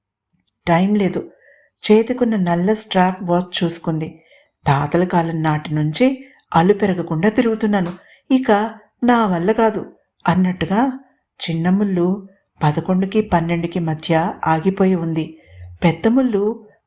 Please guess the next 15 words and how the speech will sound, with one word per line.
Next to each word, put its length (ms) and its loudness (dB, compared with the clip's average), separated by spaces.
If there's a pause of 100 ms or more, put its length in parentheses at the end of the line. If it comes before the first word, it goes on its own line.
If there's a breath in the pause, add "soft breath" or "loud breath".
(120)
ఆరు 240 2
మీద 220 2
ఉంది. 420 -2 (380)
అంటే 500 0 (260 soft breath)
రాత్రే 540 2
ఆగిపోయిందన్నమాట. 960 0 (840 soft breath)
చూసుకోకుండా 960 0 (360 loud breath)
చేతికి 300 4
సింగారించుకున్నందుకు 1300 0 (380 loud breath)
తనని 280 2
తానే 380 0
తిట్టుకుంది. 720 -4 (720)
"No, 160 6 (420)
thank 300 2
you" 100 0